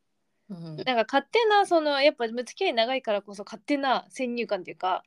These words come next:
Speaker 2: 宮、
Speaker 1: そうそうそうそう。
Speaker 2: こういう人だみたいな思っちゃってるところがあるから。
Speaker 1: うん、うん、うん。ある、ある、ある。
Speaker 2: そう、そんなことで宮は落ち込まないだろうとか、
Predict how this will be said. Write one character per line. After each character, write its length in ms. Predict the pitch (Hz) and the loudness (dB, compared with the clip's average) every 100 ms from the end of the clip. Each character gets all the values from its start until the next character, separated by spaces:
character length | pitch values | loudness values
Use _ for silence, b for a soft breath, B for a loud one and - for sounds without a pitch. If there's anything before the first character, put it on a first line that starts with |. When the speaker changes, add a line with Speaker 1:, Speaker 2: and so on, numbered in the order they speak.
| _ _ _ | _ _ _
Speaker 2:
宮、 280 | 226 269 285 | 0 4 6
Speaker 1:
そ 80 | 277 | 4
う 20 | |
そ 120 | 220 | -2
う 20 | |
そ 100 | 196 | -6
う 40 | 254 | 0
そ 60 | |
う。 40 | 320 | 2
Speaker 2:
こ 40 | |
う 60 | 302 | 2
い 60 | |
う 40 | 294 | 0
人 220 | - 294 | 2 2
だ 240 | 240 269 214 | 4 0 -2
み 120 | 220 | -10
た 80 | 214 | -10
い 40 | |
な 120 | 202 | -8
思 160 | 233 254 | -8 -10
っ 40 | |
ち 100 | 247 | -4
ゃ 40 | 208 | -4
っ 60 | |
て 120 | - 202 | -4 -8
る 80 | |
と 100 | 190 | -8
こ 120 | 214 214 | -6 -4
ろ 80 | 190 | 0
が 60 | |
あ 80 | 226 | 0
る 80 | 226 | -2
か 180 | - 208 | -4 -4
ら。 160 | 196 | -2
Speaker 1:
う 60 | 196 | -4
ん、 20 | |
う 40 | 175 | -8
ん、 20 | |
う 20 | |
ん。 40 | 151 | -8
あ 140 | 214 220 | -4 0
る、 120 | 190 | 0
あ 100 | 180 | -2
る、 120 | 165 | -4
あ 80 | 165 | -6
る。 100 | 156 | -4
Speaker 2:
そ 180 | 247 208 | -4 -4
う、 60 | |
そ 160 | - 359 | -4 -2
ん 100 | 392 | 0
な 120 | 415 | -2
こ 140 | 415 440 | -2 0
と 140 | 339 | 0
で 160 | 226 208 | 0 -2
宮 280 | 220 262 | -4 -4
は 140 | 277 269 | -2 -2
落 160 | 226 | -2
ち 40 | - | 0
込 100 | 302 | 0
ま 140 | 294 | 0
な 120 | 294 | -2
い 80 | 269 | -2
だ 120 | 202 196 | 0 -2
ろ 120 | 190 | -4
う 60 | |
と 80 | - | -6
か、 380 | - 214 185 147 | 0 2 2 -2